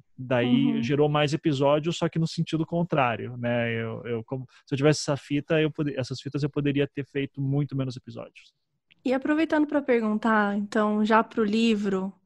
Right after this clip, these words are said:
Speaker 2: é... porque se você tivesse tido acesso a essas fitas antes, você teria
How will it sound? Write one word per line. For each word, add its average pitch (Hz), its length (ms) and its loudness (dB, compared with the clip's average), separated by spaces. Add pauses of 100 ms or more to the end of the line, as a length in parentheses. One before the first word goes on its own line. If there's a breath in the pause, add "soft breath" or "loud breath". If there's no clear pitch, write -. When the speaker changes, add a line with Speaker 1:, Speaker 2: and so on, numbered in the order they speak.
(800 soft breath)
Speaker 2:
é... 202 580 2 (680 soft breath)
porque 240 500 2 (440)
se - 140 0
você 240 220 4
tivesse 247 400 4
tido 240 180 0
acesso 240 560 2
a - 20 2
essas 233 280 -2
fitas 220 440 0
antes, 220 340 4
você 233 200 0
teria 226 240 2